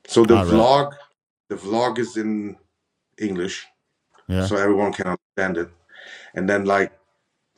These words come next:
Speaker 1: extra videos, so to speak,
Speaker 2: Mm-hmm.
Speaker 1: are in, in German, and also depends a little bit on the topic.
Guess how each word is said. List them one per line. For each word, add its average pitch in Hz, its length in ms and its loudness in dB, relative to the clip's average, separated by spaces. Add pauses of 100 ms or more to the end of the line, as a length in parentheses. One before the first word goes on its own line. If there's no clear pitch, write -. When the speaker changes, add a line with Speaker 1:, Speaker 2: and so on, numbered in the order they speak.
(220)
Speaker 1:
extra 113 480 -2
videos, 87 640 -6 (200)
so 95 240 -6
to 82 60 -6
speak, 90 320 -2
Speaker 2:
Mm-hmm. 87 140 -10 (960)
Speaker 1:
are 95 280 4
in, 90 260 -8 (120)
in 98 160 -4
German, 104 420 2
and 104 300 0 (200)
also 123 380 2
depends 107 400 -2
a - 20 -8
little 107 160 4
bit 98 140 2
on 92 120 -4
the 87 60 -16
topic. - 360 -8